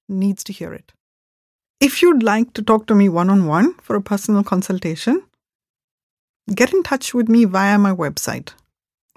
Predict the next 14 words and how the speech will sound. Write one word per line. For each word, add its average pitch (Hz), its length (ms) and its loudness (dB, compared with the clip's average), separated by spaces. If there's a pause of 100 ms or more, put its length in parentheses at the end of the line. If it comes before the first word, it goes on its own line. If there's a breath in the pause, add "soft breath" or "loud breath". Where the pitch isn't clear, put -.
W 185 340 -4
W 170 380 -6
W 165 460 -4
dot 247 340 -2 (640)
doctor 208 480 -2 (180)
D 175 220 -2
R 170 220 -2 (420)
Neelima, 226 680 6 (100)
N 208 280 4
E 175 300 0
E 247 260 2
L 180 200 -6
I 185 160 -2
M 156 260 -6